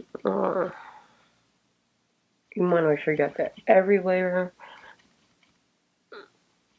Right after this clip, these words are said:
And as you can tell, I have really bad acne. This didn't even cover up the half.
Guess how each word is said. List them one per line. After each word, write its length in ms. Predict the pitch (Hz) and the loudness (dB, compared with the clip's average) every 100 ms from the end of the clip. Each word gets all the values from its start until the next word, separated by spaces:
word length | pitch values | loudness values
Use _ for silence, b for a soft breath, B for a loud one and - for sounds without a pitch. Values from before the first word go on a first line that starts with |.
| - | 0
And 160 | 175 | 4
as 140 | 160 156 | 6 4
you 80 | 156 | 2
can 100 | 160 | 0
tell, 380 | - 156 156 - | 0 0 0 -4
I 80 | 147 | -2
have 300 | 147 139 135 131 | -2 -2 -6 -4
really 300 | 135 139 135 | 0 2 2
bad 340 | 127 127 - | 0 -2 -4
acne. 480 | 131 131 - 135 131 _ 135 | -6 -6 -4 -4 -6 _ -4
This 320 | 131 139 - | 4 4 2
didn't 340 | 139 135 - | 0 4 4
even 120 | 135 | 4
cover 280 | 127 135 131 | 0 -2 -2
up 120 | 127 | -4
the 60 | 135 | -6
half. 340 | 127 127 131 | -6 -4 -4